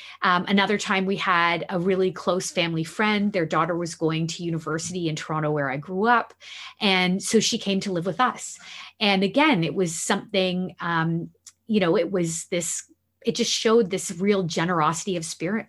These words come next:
spirit from my parents that they would welcome in this, um, other, you know, family friend to come and live with us. And it was such, um, it was a great experience. There were, I mean, there's a lot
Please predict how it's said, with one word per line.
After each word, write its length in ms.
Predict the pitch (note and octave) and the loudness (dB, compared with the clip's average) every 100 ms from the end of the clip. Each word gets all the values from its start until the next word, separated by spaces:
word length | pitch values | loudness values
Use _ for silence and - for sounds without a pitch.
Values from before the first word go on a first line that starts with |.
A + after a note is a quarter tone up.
| - | -12
spirit 460 | - - C4 A#3+ - | -10 -2 2 2 0
from 180 | E3+ | -4
my 140 | E3 D#3+ | -2 -2
parents 480 | - G#3+ G3 - - | -4 -4 -4 -6 -2
that 280 | D3 - - - - | -2 -2 -10 -20 -4
they 140 | G3 F#3 | 2 2
would 180 | F#3+ E3+ | 2 0
welcome 520 | D#3+ F3+ G3+ G#3+ G3 | 2 2 2 2 0
in 200 | F#3 F3+ | 2 -2
this, 320 | E3 - - - | -4 -6 -10 -6
um, 440 | F3 D#3 D3+ D#3+ E3 - | -2 -2 -2 -4 -8 -4
other, 300 | G3+ G3 G3+ - - | -2 -2 -4 -12 -2
you 160 | G#3 | 2
know, 100 | E3+ | 2
family 480 | D#3+ - E3+ G3 G3+ | 0 0 0 2 -2
friend 540 | - - F#3 D3 E3 F3+ | -2 -2 0 0 -4 -6
to 80 | |
come 240 | - G3 F3+ | -6 -4 -4
and 100 | F3 | -2
live 160 | F#3 | -2
with 180 | A3 - | -4 -4
us. 340 | C3+ - - - - - - - G#3+ | -6 -6 -10 -14 -18 -16 -18 -10 0
And 400 | G3 F#3 F#3 - | 2 2 0 0
it 160 | G#3+ | 0
was 160 | A3+ G3 | 0 -2
such, 460 | - G#3+ G#3 - - | -2 -2 -2 -4 -4
um, 400 | G3+ F3+ E3+ E3+ E3 | -2 0 0 -2 0
it 100 | G#3 | 4
was 140 | G3 | 4
a 60 | E3+ | 2
great 380 | E3+ F3 F#3+ | 0 0 0
experience. 840 | F#3+ - - F#3+ F#3 F#3 E3+ - - | -6 -10 -4 -2 0 -2 -4 -8 -4
There 140 | F#3 | -2
were, 300 | F3+ E3+ - | 2 2 0
I 40 | F3 | 0
mean, 160 | D#3+ | 0
there's 220 | E3 E3 | -2 -4
a 80 | E3 | -4
lot 420 | D#3+ D#3+ D#3+ - | -2 2 2 0